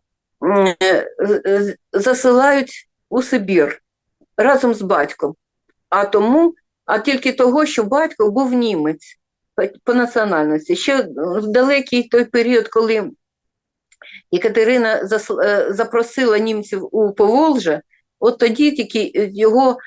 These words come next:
да-, дальні родичі переїхали сюди. Ну, а батько був уже асимільований, е, його, м, звали Генріх Іванович. Працював він простим робітником на заводі в... у місті Енгельсі.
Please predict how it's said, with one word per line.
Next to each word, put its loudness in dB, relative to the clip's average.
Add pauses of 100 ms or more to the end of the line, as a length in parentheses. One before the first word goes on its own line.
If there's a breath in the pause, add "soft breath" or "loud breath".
(140)
да-, -2
дальні 0
родичі 0
переїхали 0
сюди. -8 (260 loud breath)
Ну, 2
а 4
батько 2
був 2
уже 2
асимільований, 0 (300)
е, 0
його, 0 (420)
м, -4
звали 2
Генріх 0
Іванович. -4 (400)
Працював 2
він 0 (300)
простим 0
робітником 0 (260 loud breath)
на 0
заводі 0
в... -4
у 0
місті -2
Енгельсі. -2